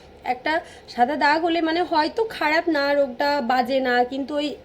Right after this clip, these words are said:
আশেপাশের পরিবেশ ওই বাচ্চা মাইন্ডটাকে প্রচুর,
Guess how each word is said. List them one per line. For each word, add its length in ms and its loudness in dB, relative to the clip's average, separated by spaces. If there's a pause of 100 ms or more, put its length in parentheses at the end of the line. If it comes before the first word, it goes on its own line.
আশেপাশের 600 -4
পরিবেশ 540 -6
ওই 180 -6
বাচ্চা 580 0 (560)
মাইন্ডটাকে 560 0
প্রচুর, 500 -4